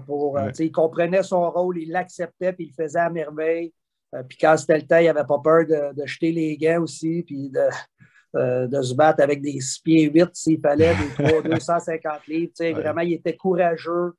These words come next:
Speaker 2: Le petit.
Speaker 1: Euh, puis ça me faisait penser à moi, c'est pour ça que j'avais un lien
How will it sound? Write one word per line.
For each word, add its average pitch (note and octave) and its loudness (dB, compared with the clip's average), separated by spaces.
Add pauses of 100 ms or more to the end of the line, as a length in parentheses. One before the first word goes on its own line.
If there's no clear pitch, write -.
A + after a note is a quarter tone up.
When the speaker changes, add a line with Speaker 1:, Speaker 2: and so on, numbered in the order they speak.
(160)
Speaker 2:
Le - -14
petit. - -10
Speaker 1:
Euh, C3+ -6
puis C3 -16
ça C#3+ -2
me B2+ -10
faisait D3+ 2
penser F3 4
à E3+ 4
moi, F3 -2
c'est F3+ -14
pour - -20
ça F3+ -8
que F3 -4
j'avais D3 -4
un D3 -4
lien E3 0